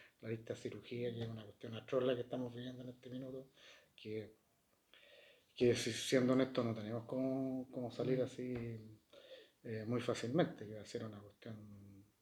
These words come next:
Speaker 1: eh, eh, es demasiada la lista de espera que nosotros tenemos, o sea,
Speaker 2: Mm.
Speaker 1: no, y no tenemos capacidad humana para,
Speaker 2: Sí.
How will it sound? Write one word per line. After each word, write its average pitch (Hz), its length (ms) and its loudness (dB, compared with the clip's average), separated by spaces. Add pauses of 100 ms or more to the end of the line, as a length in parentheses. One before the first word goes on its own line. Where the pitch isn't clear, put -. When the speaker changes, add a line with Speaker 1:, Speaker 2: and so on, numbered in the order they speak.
(240)
Speaker 1:
eh, 101 400 -4
eh, 98 320 -10 (120)
es 110 200 -2
demasiada 143 920 2
la 143 140 0
lista 147 240 -2
de - 60 -14
espera 151 220 6
que 143 100 4
nosotros 147 360 -2
tenemos, - 340 -6
o 139 60 -12
sea, 110 160 -12
Speaker 2:
Mm. - 40 -14
Speaker 1:
no, 107 200 -14 (360)
y 117 60 -12
no 110 100 -8
tenemos 123 360 2
capacidad 117 440 0
humana 135 640 2 (100)
para, 156 640 0
Speaker 2:
Sí. - 140 -16